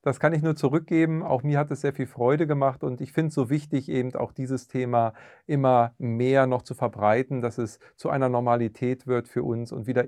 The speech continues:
integriert wird, als dass es eben weggeschoben wird. Deshalb von Herzen danke für all das, was du schon getan hast auf diesem Gebiet und weiterhin tun wirst.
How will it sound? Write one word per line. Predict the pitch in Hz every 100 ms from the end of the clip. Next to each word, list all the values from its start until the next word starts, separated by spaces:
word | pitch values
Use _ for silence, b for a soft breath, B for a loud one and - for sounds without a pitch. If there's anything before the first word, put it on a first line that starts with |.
| 151
integriert | 165 165 131 117 120 120 -
wird, | 117 110
als | 120 -
dass | - 107
es | 127 101 - b b b
eben | 175 110 110
weggeschoben | - - 110 - 104 95
wird. | 95 - _ b b b 143
Deshalb | 139 147 131 - -
von | - 139
Herzen | 127 151 - 156
danke | 127 139 151
für | 147 135 143
all | 127 127
das, | 139 143 135
was | 120
du | - 131
schon | 123 127 120
getan | 120 123 120 135
hast | 131 131 -
auf | - -
diesem | 165 165
Gebiet | 139 131 127 -
und | 117 107
weiterhin | 117 117 104 104
tun | 139 139 127
wirst. | 120 120